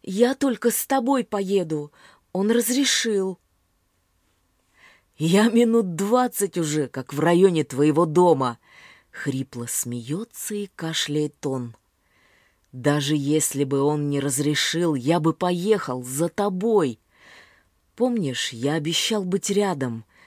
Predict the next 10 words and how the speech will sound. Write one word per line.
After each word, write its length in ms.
и 140
бороться 680
с 200
тобой 460
за 260
нашего 500
ребёнка? 800
Так 300
и 60
будет». 720